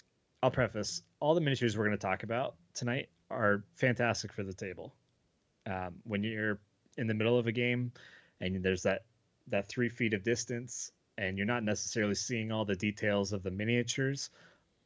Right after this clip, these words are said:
all of these manufacturers are great. Um, Great Escape Games, I would, I would say they are a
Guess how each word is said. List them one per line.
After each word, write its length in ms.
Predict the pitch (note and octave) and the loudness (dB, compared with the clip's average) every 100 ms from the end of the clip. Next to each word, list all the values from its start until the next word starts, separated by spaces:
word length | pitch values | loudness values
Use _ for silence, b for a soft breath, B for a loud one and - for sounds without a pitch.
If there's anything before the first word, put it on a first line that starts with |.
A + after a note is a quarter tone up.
| - | 2
all 140 | A2 A#2+ | 4 6
of 40 | |
these 160 | A2 G2 | 4 2
manufacturers 760 | G#2 G2 F#2+ F#2 F2+ G2 E2+ | 2 2 2 0 -2 -6 -8
are 60 | D#2+ | -6
great. 280 | E2+ E2 - _ _ _ _ - - | -6 -6 -10 _ _ _ _ -10 0
Um, 420 | G2+ G#2 G2 G2+ - - | 2 2 -2 -8 -16 -8
Great 200 | - C3+ | 0 2
Escape 320 | D3+ - B2+ | 2 0 -2
Games, 520 | B2 B2+ B2 B2 A#2+ - B B B B B | 0 0 2 0 -4 -10 B B B B B
I 120 | - | 2
would, 280 | A#2+ C3+ B2+ - _ _ _ _ - | 4 4 0 -12 _ _ _ _ 0
I 100 | B2+ | 2
would 180 | B2+ C3 | 2 0
say 240 | - D3 | 0 0
they 280 | C#3+ C3+ C3+ | 0 -2 -2
are 500 | G#2 A2 G#2+ G#2 G#2 - _ _ _ _ _ _ _ _ | -2 -2 0 -2 -6 -16 _ _ _ _ _ _ _ _
a 140 | A2+ | -2